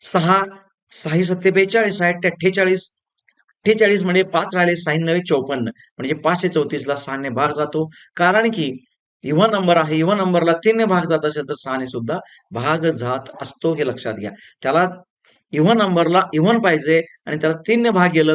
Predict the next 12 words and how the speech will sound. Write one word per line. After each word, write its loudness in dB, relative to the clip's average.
तरच 0
सहा -8
ने -8
भाग -6
जातो. -8
That -4
is 0
the 0
sixth -4
divisibility. -4
आणि -6
नववीची, 0